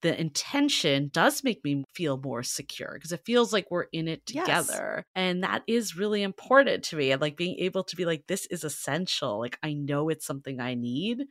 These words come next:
Speaker 1: Like, I think staying true to your needs is the only thing you can do in relationships.
Speaker 2: Yes.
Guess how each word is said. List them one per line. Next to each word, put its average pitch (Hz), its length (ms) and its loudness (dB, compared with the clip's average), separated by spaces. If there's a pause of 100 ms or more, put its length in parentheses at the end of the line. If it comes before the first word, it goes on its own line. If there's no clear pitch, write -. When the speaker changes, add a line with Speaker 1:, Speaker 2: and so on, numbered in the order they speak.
(140)
Speaker 1:
Like, 139 200 0
I 147 80 0
think 156 160 -4
staying 147 320 0
true 147 220 -2
to 135 80 -4
your 131 160 0
needs 131 420 -4
is 147 200 -4
the 151 180 -2 (100)
only 190 300 2
thing 143 180 -2
you 123 100 -6
can 131 180 -4
do 123 240 -2 (100)
in 151 160 -2
relationships. - 920 -10 (240)
Speaker 2:
Yes. - 560 -4